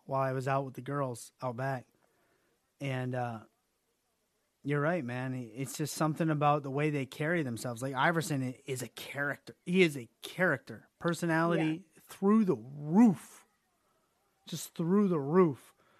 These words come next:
Speaker 2: Yeah.
Speaker 1: And, uh, I, I definitely agree with the fact that, uh, you don't, you don't have to be athletic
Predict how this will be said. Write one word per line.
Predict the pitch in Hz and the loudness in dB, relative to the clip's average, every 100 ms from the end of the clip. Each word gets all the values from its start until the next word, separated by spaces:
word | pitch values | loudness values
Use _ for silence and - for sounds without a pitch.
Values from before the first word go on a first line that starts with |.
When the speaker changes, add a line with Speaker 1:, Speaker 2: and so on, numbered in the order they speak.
| _ _ _ - | _ _ _ -10
Speaker 2:
Yeah. | 170 | 0
Speaker 1:
And, | 165 165 160 156 | 2 2 0 0
uh, | 151 147 143 _ _ _ _ _ _ _ _ 147 | 0 -2 -4 _ _ _ _ _ _ _ _ -4
I, | 156 139 | -4 0
I | 151 | 0
definitely | 156 175 180 202 185 | 2 2 2 2 2
agree | 170 156 175 | 2 2 0
with | 165 | 0
the | 143 | -4
fact | - 156 143 - | -2 0 0 -4
that, | 151 139 139 _ _ _ _ _ _ _ - | -4 -4 -6 _ _ _ _ _ _ _ -2
uh, | 135 131 127 - _ _ _ _ _ 180 | 0 0 -4 -14 _ _ _ _ _ 4
you | |
don't, | 185 277 277 | 8 8 6
you | 196 | 2
don't | 285 - | 2 0
have | 135 170 220 - | -2 -2 -2 -4
to | 285 | -6
be | 285 285 285 269 | -2 0 -2 -2
athletic | 247 226 262 277 254 | -4 -2 -4 -2 -6